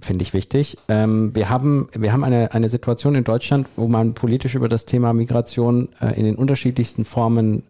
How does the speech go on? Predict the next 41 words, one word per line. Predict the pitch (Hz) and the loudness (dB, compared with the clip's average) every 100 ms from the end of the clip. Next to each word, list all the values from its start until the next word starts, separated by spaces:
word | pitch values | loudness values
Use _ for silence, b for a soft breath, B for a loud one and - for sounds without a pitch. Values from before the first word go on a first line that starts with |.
| - | -4
äh, | |
diskutiert | 104 113 - - 127 139 | -2 -2 -4 0 0 0
und | 120 | -2
darüber | 110 107 | -2 0
nachdenkt. | 101 113 127 - 80 - B B B B B - | 2 2 0 -2 -4 -6 B B B B B 0
Äh, | 110 107 | 2 2
und | 120 | 2
es | 110 | 0
gibt | - 123 | -2 -2
die, | 110 - | -4 -2
die | 113 110 | -2 0
unterschiedlichsten | 139 151 135 135 131 - 123 | 2 0 2 0 0 -2 -2
Argumente, | - 110 110 117 131 123 | 0 2 2 4 2 2
seien | 113 117 | 2 2
sie | 113 | 2
noch | 113 | 0
so | 131 107 | 0 -2
obskur, | 117 - - 135 131 120 - - | -4 -6 -2 2 4 2 -2 0
die | 113 110 | 2 2
in | 98 | 2
die | 110 | 0
Öffentlichkeit | 113 139 120 - 104 | 0 0 0 0 -2
getragen | - - 95 101 | -4 -4 -2 0
werden, | 101 98 | 2 0
et | 92 | 0
cetera. | - 113 107 82 - | 0 -2 0 -4 -2
Und | 101 | -4
ich | 101 | -2
finde | 123 120 | 0 0
es | 110 - | -2 -8
ganz, | - 120 185 - - | 0 2 2 -2 -6
ganz | - 120 123 | 0 0 0
schön | - - 156 156 107 - | -4 -2 2 2 2 0
immer | 95 104 135 - | 0 2 2 0
und | 120 | -2
finde | - 139 | 0 0
es | 131 - | 0 -4
auch | 117 | -6
übrigens | - 117 117 - | -2 0 0 -2
super | 110 147 - 120 107 | -4 -4 0 -2 0
wichtig, | 135 - 82 - | -4 -2 -4 -4